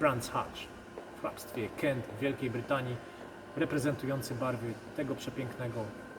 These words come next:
tutaj modelu Ferrari. Ten akurat jest to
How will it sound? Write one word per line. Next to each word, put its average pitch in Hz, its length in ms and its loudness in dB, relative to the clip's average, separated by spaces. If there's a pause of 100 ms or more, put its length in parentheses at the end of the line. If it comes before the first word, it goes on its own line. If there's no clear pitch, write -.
(400)
tutaj 117 340 0 (1400)
modelu 113 340 4 (340)
Ferrari. 113 400 2 (1300)
Ten 190 120 10
akurat 165 540 8
jest 143 220 4
to 139 200 10